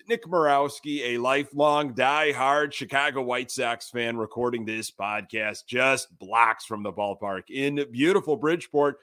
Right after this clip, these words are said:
Uh, you can find me on Twitter at Nick underscore G G T B. Locked On White Sox is part of the Locked On Podcast Network,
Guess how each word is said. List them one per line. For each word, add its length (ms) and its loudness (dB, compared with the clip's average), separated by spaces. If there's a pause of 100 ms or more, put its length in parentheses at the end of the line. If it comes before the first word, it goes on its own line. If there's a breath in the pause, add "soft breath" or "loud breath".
(280 soft breath)
Uh, 40 -6
you 160 -4
can 160 -8
find 300 0
me 140 -4
on 140 -2
Twitter 480 -4
at 360 0 (120)
Nick 320 -4 (100)
underscore 680 -4 (400)
G 280 -4
G 280 -2
T 280 -2
B. 260 0
Locked 420 2
On 240 2
White 300 2
Sox 460 0
is 200 -2
part 300 4
of 120 -2
the 100 2
Locked 320 0
On 240 0
Podcast 640 -2
Network, 420 -2